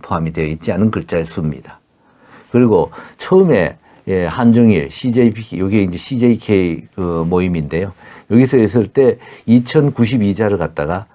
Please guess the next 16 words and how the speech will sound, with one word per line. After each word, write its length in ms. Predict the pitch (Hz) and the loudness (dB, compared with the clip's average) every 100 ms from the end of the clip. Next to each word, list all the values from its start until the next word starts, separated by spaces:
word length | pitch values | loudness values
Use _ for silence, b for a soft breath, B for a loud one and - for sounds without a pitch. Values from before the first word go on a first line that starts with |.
| b | b
아, 160 | - 76 | -10 -8
먼저 260 | 78 76 | -6 -8
집어넣습니다. 840 | 76 - 80 69 - - - - - | -8 -8 -8 -8 -12 -18 -20 -20 -14
그런데 280 | - 131 143 | -4 0 0
그 160 | 127 127 | 2 4
뒤에 200 | 135 139 | 4 6
이것도 260 | 120 127 | 4 2
모자라요. 540 | 120 80 90 95 71 73 - | 0 0 0 0 -2 -8 -12
뭐 120 | - - | -20 -14
여러 380 | - 127 147 147 | -10 -6 -4 -2
글자들을 720 | 120 110 127 117 107 95 139 - B B - | -2 -2 0 2 2 2 -2 -4 B B -14
추가로, 400 | - 117 110 107 | -4 0 2 0
추가로, 400 | - 107 104 101 | -2 -4 -2 -2
추가로 400 | - 107 104 101 | -4 -2 0 0
이렇게 340 | 98 - 101 | -2 -2 -2
해가지고는 720 | 117 120 113 120 135 170 220 | 0 0 0 0 -2 0 -2